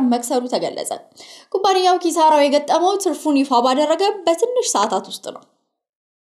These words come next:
ከዚህ ዜና ምንድን ነው የምንማረው? አንድ ነገር ነው። አገኘሁ ለማለት አትቸኩሉ።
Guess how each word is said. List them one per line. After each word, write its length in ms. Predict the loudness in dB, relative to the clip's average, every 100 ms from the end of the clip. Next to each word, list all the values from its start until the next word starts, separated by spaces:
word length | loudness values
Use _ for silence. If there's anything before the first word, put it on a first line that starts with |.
| _ -18 -18 -18 _ _ _ _ _ _ -20 -20 -20 -10
ከዚህ 280 | -2 -2 0
ዜና 180 | 0 2
ምንድን 240 | 2 2 0
ነው 80 | -2
የምንማረው? 500 | -2 -4 -4 -4 -6 -10 _ _ _ -10
አንድ 280 | -10 -6 -2
ነገር 260 | -2 -4 -10
ነው። 140 | -12 -20 _ _ _ _ -8
አገኘሁ 600 | -2 0 0 -2 -2 -2 0
ለማለት 560 | 0 0 0 -2 -4 -10 -8
አትቸኩሉ። 680 | -8 -8 -8 -8 -6 -10